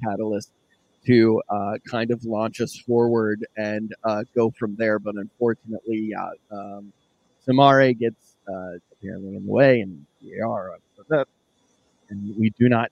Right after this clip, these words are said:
get it. So, uh, Jason, your thoughts, I guess, man. What could there have been?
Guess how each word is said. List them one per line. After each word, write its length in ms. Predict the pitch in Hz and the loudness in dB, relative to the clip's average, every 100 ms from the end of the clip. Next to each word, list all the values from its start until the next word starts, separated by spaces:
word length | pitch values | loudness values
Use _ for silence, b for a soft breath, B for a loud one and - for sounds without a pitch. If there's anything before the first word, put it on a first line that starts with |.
| - | -2
get 100 | 131 | 2
it. 160 | 117 117 | 2 -2
So, 340 | - 127 120 120 | 0 4 4 2
uh, 260 | 120 117 | 2 0
Jason, 520 | 113 - 143 147 165 147 | 0 0 0 2 0 2
your 160 | 139 | 2
thoughts, 320 | 143 151 139 - | 4 2 2 0
I 60 | |
guess, 320 | 135 135 127 - | 2 2 2 -2
man. 240 | 127 127 | -2 2
What 160 | 127 139 _ _ _ | 2 0 _ _ _
could 140 | 151 139 | -4 2
there 180 | 143 139 | 4 4
have 160 | 120 | 2
been? 420 | 120 135 139 139 | 2 2 2 -4